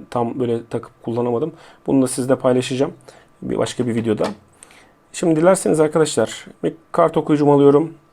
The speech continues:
Ee, neye ihtiyacım var çalıştırmak için? Bir adet Raspberry Pi de-,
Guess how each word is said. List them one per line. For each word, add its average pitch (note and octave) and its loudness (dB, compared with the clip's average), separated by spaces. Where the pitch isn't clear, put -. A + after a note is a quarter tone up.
Ee, B2+ -4
neye D#3+ 6
ihtiyacım C3 2
var B2 2
çalıştırmak B2+ 0
için? F#3 -6
Bir D#3 2
adet D3 4
Raspberry C3+ 0
Pi C#3 2
de-, - -2